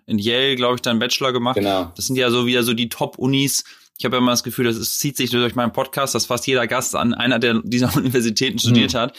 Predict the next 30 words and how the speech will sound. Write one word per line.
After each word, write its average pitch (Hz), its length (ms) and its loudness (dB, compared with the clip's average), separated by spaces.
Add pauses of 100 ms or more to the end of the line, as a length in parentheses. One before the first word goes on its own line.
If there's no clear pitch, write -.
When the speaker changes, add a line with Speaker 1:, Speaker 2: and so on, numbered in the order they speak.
(280)
Speaker 1:
Aber 143 280 0
erzähl 143 280 0
mal, 196 180 4
wie, 151 160 -6
wie 143 180 -8
kam 156 240 -2
das? 131 160 0
War 123 80 0
dein 127 160 2
Vater 143 420 0
Wissenschaftler, 151 560 0
war, 139 120 2 (180)
war 123 100 0
da 123 80 2
sowieso 123 440 2
auch 123 140 0
so 131 100 -2
der 113 140 -2
Fokus 151 460 -2
drauf? 165 360 0
Oder 135 180 2 (220)
wie 147 100 -6
kam 147 240 0
die 139 60 0
Entscheidung, 131 540 0
an 117 80 0
solche 123 220 0
Universitäten 113 500 -4
zu 104 120 -6
gehen? 95 300 -2